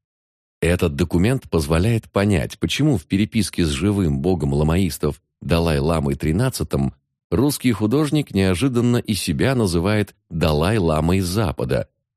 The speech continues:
и зачем он в этой переписке ссылается на тайные организации, которые существовали в Европе и Америке. Организации, возможно, не мифические, а реальные, пусть и не такие могущественные, как утверждал Рерих.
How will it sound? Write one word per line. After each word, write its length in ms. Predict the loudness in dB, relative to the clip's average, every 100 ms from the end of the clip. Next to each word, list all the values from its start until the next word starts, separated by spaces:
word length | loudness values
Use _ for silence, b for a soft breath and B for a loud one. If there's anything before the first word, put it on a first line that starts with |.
| _
и 100 | -2
зачем 460 | 0 -2 -2 0 0
он 140 | 2
в 40 | 0
этой 180 | -2
переписке 580 | -2 -2 -2 -2 -2 -4
ссылается 540 | -4 -2 0 0 -2 -2
на 120 | -2
тайные 380 | -2 -2 0 -2
организации, 840 | 0 0 0 -2 -4 -2 -2 -4 _ _
которые 320 | -2 0 0
существовали 760 | 0 -2 -4 -2 -2 0 0 0
в 40 |
Европе 540 | 0 -2 0 -4 -2 -4
и 180 | 0
Америке. 640 | 0 0 -2 -4 -10 -16 -18 _ _ _ _ _ _ _
Организации, 800 | -2 2 2 2 0 -2 0 0
возможно, 500 | 2 0 2 0 2
не 140 | 2 2
мифические, 760 | 0 -2 -4 -4 -6 -2 -2 -2
а 160 | 0
реальные, 760 | 2 2 2 0 -2 -4 -6 -10 _ _
пусть 300 | 0 0 0
и 40 |
не 120 | 0
такие 400 | 0 -2 0 2
могущественные, 1000 | 2 0 0 -4 -4 -6 -4 -2 -2 -4 -8 _
как 220 | -2 -2
утверждал 580 | -2 -2 -2 0 -2 0
Рерих. 460 | -2 -4 -8 -16